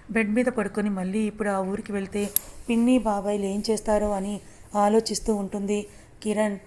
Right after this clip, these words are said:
మానసను తిట్టుకుంటూ కార్ డ్రైవింగ్ చేస్తూ ఉంటాడు. ఇంతలో భారతి గారు కాల్ చేసి, "ఇంటికి రారా" అని పిలవడంతో, "ఓకే అమ్మా, వస్తున్నా" అని కాల్ కట్ చేసి ఎవరూ లేని లోన్లీ ప్లేస్లో కార్ని ఆపి స్టీరింగ్ మీద తలవాల్చి అలాగే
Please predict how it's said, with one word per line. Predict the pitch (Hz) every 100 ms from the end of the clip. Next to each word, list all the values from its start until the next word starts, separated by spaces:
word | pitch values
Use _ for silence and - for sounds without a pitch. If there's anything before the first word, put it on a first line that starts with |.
| - -
మానసను | 208 202 220 254
తిట్టుకుంటూ | 220 - - 220 196
కార్ | 226 214 202 196
డ్రైవింగ్ | 208 202 214 214
చేస్తూ | 190 - 214
ఉంటాడు. | 202 196 190 202 202 - - -
ఇంతలో | 208 214 214
భారతి | 208 190 190 226
గారు | 208 208
కాల్ | 202 190 196
చేసి, | 196 214
"ఇంటికి | 202 190 220 220
రారా" | 202 196 202 - - - -
అని | 208 214 208 -
పిలవడంతో, | 196 208 208 190 220
"ఓకే | 202 196 220
అమ్మా, | 214 202 202
వస్తున్నా" | 190 - 220 214
అని | 196 208 196 - - -
కాల్ | 220 220 226
కట్ | 226 226
చేసి | 214 214
ఎవరూ | 220 196 208 226
లేని | 214 202
లోన్లీ | 202 202 220
ప్లేస్లో | 208 202 - 214 208 - - -
కార్ని | 220 214 226 240
ఆపి | 202 196 220
స్టీరింగ్ | - 220 220 220
మీద | 214 214
తలవాల్చి | 196 202 202 202
అలాగే | 196 202 202 208